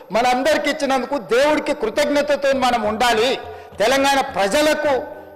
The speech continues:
మనం కృతజ్ఞతతో ఉండాలి. చిల్లర మల్లర రాజకీయాలు చెయ్యొద్దు. ఇవాళ బలహీన వర్గాల లెక్క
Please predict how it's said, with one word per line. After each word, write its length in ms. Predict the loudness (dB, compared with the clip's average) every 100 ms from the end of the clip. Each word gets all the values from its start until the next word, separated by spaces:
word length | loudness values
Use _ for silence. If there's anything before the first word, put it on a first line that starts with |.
| -8 -4
మనం 160 | -2
కృతజ్ఞతతో 760 | -4 -4 -4 -2 -2 -2 -2 -2
ఉండాలి. 640 | -2 -6 -2 0 2 0
చిల్లర 400 | -2 -4 0 0
మల్లర 380 | 0 0 0 0
రాజకీయాలు 640 | 0 -2 -2 -2 -2 -2 -6
చెయ్యొద్దు. 680 | -6 -2 -4 -2 -2 -4 -8 -20 -20 _ _ _ _ _ -6
ఇవాళ 380 | 0 2 2 2
బలహీన 540 | 0 0 2 2 2
వర్గాల 500 | 2 2 2 2 2
లెక్క 240 | 0 0